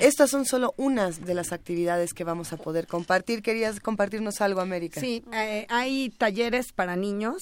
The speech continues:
Speaker 2: hay un área de cuentacuentos, de narradores.
Speaker 1: Justo
Speaker 2: Hay
Speaker 1: nos lo
Speaker 2: la,
Speaker 1: habían preguntado,
Speaker 2: la
Speaker 1: sí.
Speaker 2: posibilidad de recorrer todas las instalaciones del Centro Nacional de las Artes. Eh, ya se mencionó, el foro es un evento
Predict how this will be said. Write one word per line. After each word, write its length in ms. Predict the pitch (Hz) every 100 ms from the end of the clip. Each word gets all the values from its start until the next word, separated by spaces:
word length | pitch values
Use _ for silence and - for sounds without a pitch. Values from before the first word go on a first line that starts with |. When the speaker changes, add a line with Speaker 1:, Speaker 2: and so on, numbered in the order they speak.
| - 247
Speaker 2:
hay 220 | 196 214
un 120 | 208
área 320 | 190 202 214
de 100 | 175
cuentacuentos, 920 | - 170 151 160 - 175 175 185 208 185
de 100 | 160
narradores. 840 | 147 147 147 165 170 170 208 247
Speaker 1:
Justo 220 | 220 240
Speaker 2:
Hay 80 | 226
Speaker 1:
nos 80 | 202
lo 80 |
Speaker 2:
la, 40 | 175
Speaker 1:
habían 180 | 180 175
preguntado, 520 | 185 175 165 165 175
Speaker 2:
la 20 |
Speaker 1:
sí. 60 | -
Speaker 2:
posibilidad 640 | 190 185 185 196 202 220 -
de 260 | 170 170
recorrer 800 | 165 175 170 - 190 185 202 226
todas 260 | - 220 208
las 160 | 185
instalaciones 640 | 180 - 170 160 185 185 180
del 100 | 160
Centro 280 | 175 165
Nacional 420 | 170 156 170 160 160
de 80 |
las 200 | 156 156 220
Artes. 400 | 220 - 226 - - - - -
Eh, 540 | 175 175 165 170 165 - -
ya 180 | 175 185
se 140 | -
mencionó, 640 | 196 180 - 196 196 214 - 202
el 220 | 196 202
foro 580 | - 247 240 185 185 - _ _ _ _ _ _ _ -
es 220 | 247 269 - -
un 200 | 254 254
evento 640 | 233 220 220 - 240 240